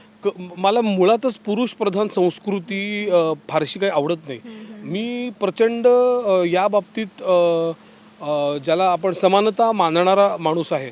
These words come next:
Speaker 2: बरोबर.
Speaker 1: मी माझ्या घरामध्ये स्वयंपाक करतो, मी माझ्या घरामध्ये झाडलोट करतो, मी माझे कपडे स्वतः धुतो, मी माझी ताटं स्वतः घासतो. अ, आपल्याकडे हाऊसहेल्प्स असतात, कारण की आपलं शेड्यूल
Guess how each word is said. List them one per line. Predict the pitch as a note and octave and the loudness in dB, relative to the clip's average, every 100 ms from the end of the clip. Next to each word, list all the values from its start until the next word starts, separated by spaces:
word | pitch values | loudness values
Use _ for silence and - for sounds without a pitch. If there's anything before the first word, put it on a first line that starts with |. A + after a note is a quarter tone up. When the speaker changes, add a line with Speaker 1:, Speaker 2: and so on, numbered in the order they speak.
| - | -12
Speaker 2:
बरोबर. | F3+ E3+ | -12 -6
Speaker 1:
मी | G#3 | -2
माझ्या | B3 G#3 F#3+ | 2 4 6
घरामध्ये | G#3+ G#3 A3 G#3+ A3 | 4 4 2 2 0
स्वयंपाक | G#3 F3+ E3+ F#3+ F3+ | 2 2 2 -2 -2
करतो, | F3 E3 F3 | -4 0 0
मी | F3 G3 | 0 -2
माझ्या | F3+ E3+ F3+ | -2 0 2
घरामध्ये | F3+ F3+ F3+ F3+ | 2 2 -2 -2
झाडलोट | D3+ D3+ F3+ E3+ | -4 0 0 0
करतो, | E3+ D#3+ E3+ | -2 0 0
मी | F#3 | 0
माझे | F3 D#3 | -2 -2
कपडे | F3 E3+ F#3 | -4 -4 -4
स्वतः | F3 E3 | -4 -2
धुतो, | F3 E3 D#3 E3+ | -2 -2 -2 -2
मी | F3+ | 0
माझी | E3+ D#3 E3+ | 0 -2 -2
ताटं | F3+ E3 F#3+ F3+ - - - | -2 -2 -2 -4 -8 -20 -6
स्वतः | F3 E3 F#3+ | -2 2 2
घासतो. | D#3 C#3 E3 D3+ - - - - - | 0 -6 -6 -8 -10 -20 -20 -20 -6
अ, | C#3+ C#3+ C#3+ D3 D3 - - | 0 2 2 0 -2 -6 -8
आपल्याकडे | D3+ F#3+ G#3+ | -4 0 0
हाऊसहेल्प्स | G3+ D#3 E3+ A3+ G3+ - | 0 -2 -2 -4 -4 -6
असतात, | F#3 - F#3+ C#3+ - | -8 -4 -2 -2 -2
कारण | D#3 D#3+ | -8 -6
की | F3 | -4
आपलं | D3+ E3+ F#3+ G3 | -4 -2 -2 -2
शेड्यूल | - D#3+ F#3+ A3+ | -2 -2 -2 -4